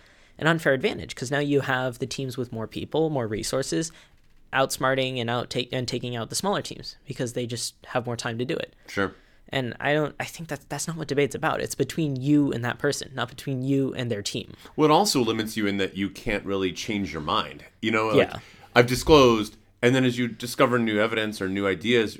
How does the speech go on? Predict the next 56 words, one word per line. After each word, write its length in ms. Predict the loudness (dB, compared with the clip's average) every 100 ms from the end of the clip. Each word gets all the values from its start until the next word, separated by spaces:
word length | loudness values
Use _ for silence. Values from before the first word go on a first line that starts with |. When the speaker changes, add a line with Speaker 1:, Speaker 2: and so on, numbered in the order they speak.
| -8
Speaker 2:
you, 220 | -4 -2
you're 100 | -2
kind 140 | -4 -4
of 80 | -2
stuck 280 | 0 0
of 80 | 2
like, 160 | -2 -2 -4
"Well, 380 | 0 2 0 -4 -10 -6
do 160 | 2
I 100 | 4
go, 540 | 8 8 10 6 2 -6 -20 _ _ _ _
do 120 | 6
I 60 | 6 6
retract 540 | -2 -4 2 4 4 4
what 100 | 4
I 80 | 4
had 120 | 6
already 380 | 6 4 0 -4 -12 _ -20 -14
disclosed?" 720 | -12 -2 2 4 4 0 -8 -10
Speaker 1:
Yeah. 240 | -8 -8 -10 -8 2
Speaker 2:
Or, 420 | 4 4 2 0
you 80 | -2
know, 60 | 0
how 100 | 2
do 100 | 2
I 40 |
deal 200 | 2 0
with 120 | 0
a 40 | -4
lot 200 | -10 -12
of 80 |
this, 240 | -12 -14 -8
you 80 | -2
know? 220 | 0 0
Speaker 1:
It's 160 | -2
Speaker 2:
And, 120 | -2 0
and 120 | 0
I, 180 | 2 2
and, 200 | 4 -2 -12 -4
or 100 | 0
even, 220 | 2 2
like, 140 | 2 2
the 80 | 2
day 160 | 4
of 60 | 2
the 40 |
tournament, 460 | 0 -4 -2 -4 0
what 160 | 2 2
if 80 |
there's 240 | 2 -2 0
news 280 | 0 0 2
that 180 | -2 2
breaks 340 | 2 2 0
that 100 | -2
affects 400 | -2 0 0 2
Speaker 1:
Yeah. 260 | 4 6 4